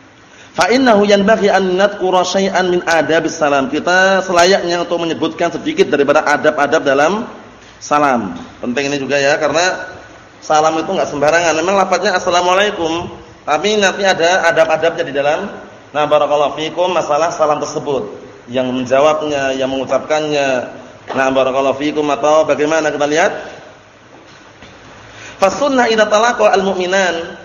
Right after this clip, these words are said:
an yusallima ahaduhuma 'ala al-akhar. Disunnahkan apabila dua orang mukmin bertemu, agar saling apa? Mengucapkan salam salah satu di antara keduanya atas yang lainnya. Assalamualaikum. Itu,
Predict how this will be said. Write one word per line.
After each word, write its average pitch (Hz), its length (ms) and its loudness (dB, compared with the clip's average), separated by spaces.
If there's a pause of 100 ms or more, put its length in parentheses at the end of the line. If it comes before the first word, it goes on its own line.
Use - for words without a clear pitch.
(300)
an 185 80 2
yusallima 202 560 0
ahaduhuma 185 560 0
'ala 190 160 0 (240)
al-akhar. 131 560 -2 (340)
Disunnahkan 208 640 0
apabila 190 400 0
dua 175 240 2
orang 180 240 0
mukmin 180 160 -4
bertemu, 160 480 -2 (720)
agar 190 340 2
saling 214 320 2
apa? 190 240 0
Mengucapkan 196 400 0
salam 208 320 2
salah 185 240 -2
satu 196 240 -2
di 165 80 0
antara 165 160 0
keduanya 175 800 0 (560)
atas 156 240 -2
yang 156 160 -2
lainnya. 135 400 -2 (160)
Assalamualaikum. 156 960 -2 (500)
Itu, 123 560 -2